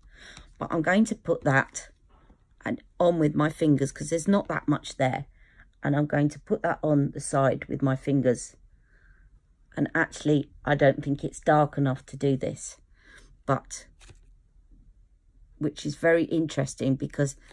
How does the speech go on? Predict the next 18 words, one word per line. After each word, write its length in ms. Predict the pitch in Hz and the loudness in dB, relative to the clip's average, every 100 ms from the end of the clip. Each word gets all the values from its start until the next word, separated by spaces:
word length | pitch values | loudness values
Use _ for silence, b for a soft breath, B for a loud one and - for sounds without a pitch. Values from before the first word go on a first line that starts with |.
| B B - | B B 2
that 380 | 214 196 147 - | 6 6 4 0
looked 320 | 160 - - | -2 -2 -6
really 460 | 156 160 151 139 139 | -2 2 4 4 4
dark 720 | 143 131 123 151 - - - | 4 4 2 0 -6 -20 -20
for 200 | - 160 | -10 0
me 380 | 151 156 190 - _ _ _ _ - - - _ _ - _ _ - - - | 2 2 0 -6 _ _ _ _ -20 -20 -20 _ _ -20 _ _ -20 -20 -10
on 160 | 156 160 | -2 2
the 100 | 151 | 2
sample. 680 | - 147 139 139 151 165 - | 2 2 2 2 0 -4 -4
And 160 | 135 147 | -2 2
yet 140 | 147 | 2
when 160 | - 147 | 2 2
I 80 | 147 | 2
put 220 | - 156 | -4 -4
it 100 | - | -2
on 140 | 147 | 0
my 180 | 147 143 | 2 0
face, 600 | 139 139 139 147 - - | 0 0 0 0 -6 -10